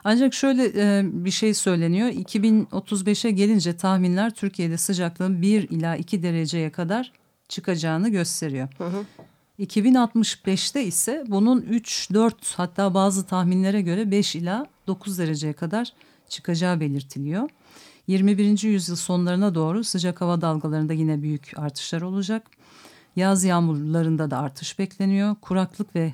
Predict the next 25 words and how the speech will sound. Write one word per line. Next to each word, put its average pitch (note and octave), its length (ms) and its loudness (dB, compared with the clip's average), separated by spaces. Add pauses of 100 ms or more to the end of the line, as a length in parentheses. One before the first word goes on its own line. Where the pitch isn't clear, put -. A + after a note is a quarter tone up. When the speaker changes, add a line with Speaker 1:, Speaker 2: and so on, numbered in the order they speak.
Speaker 1:
kurulukta F#3 640 -2
da A3 240 -4
orta F3+ 320 -2
düzeyde E3 400 -4
artış E3+ 440 -4
olacak. - 480 -12 (1120)
Ee, F#3+ 360 2
bu A3 380 0
John A3 260 4
Morton, A3+ 560 4
yine F3 240 2
bu E3+ 120 -2
Profesör E3+ 540 -2
Doktor, F3 400 -4 (400)
e, D#3+ 40 -2
I D#3 40 -2
P D#3+ 120 -12
C - 180 -6
C D3+ 60 -6
başyazarlarında, D3+ 1040 -4
I - 20 -2
P D3 120 -10
C - 160 -10
C D3+ 140 -8
başyazarlarında, D3 920 -4